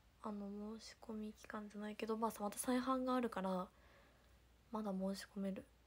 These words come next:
大阪。そう。どこだっけ、会場。インテックス大阪。一月、あ、でも結構先。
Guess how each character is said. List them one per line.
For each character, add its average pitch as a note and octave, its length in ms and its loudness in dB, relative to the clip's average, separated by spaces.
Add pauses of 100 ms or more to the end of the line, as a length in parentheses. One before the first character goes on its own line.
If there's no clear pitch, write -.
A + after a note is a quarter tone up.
(1040)
大 G3+ 140 -2
阪。 - 380 -6 (380)
そ - 220 -6
う。 E3 60 -8 (1300)
ど C4 100 8
こ C#4 100 10
だ A3 100 10
っ G3 120 -2
け、 - 240 -2
会 G3 240 -4
場。 G3 220 -6 (3250)
イ B3+ 100 4
ン C4 60 4
テ C#4 140 8
ッ C#4 120 6
ク G#3 100 -4
ス - 140 -2
大 F#3 180 -2
阪。 - 280 -8 (1080)
一 C4+ 240 2
月、 E4 240 2
あ、 G#3 60 6
で G3 60 2
も F#3+ 160 0
結 A#3+ 160 -4
構 - 120 -6
先。 - 320 -8